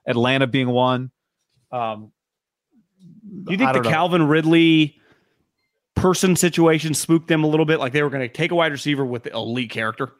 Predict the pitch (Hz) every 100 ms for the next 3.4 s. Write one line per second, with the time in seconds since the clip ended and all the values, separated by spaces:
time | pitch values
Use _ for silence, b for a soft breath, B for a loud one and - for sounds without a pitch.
0 | _ _ B B _ _ _ _ _ _
1 | _ _ - - 160 180 269 220 160 147
2 | 143 - 160 139 135 127 - 131 110 101
3 | - 143 165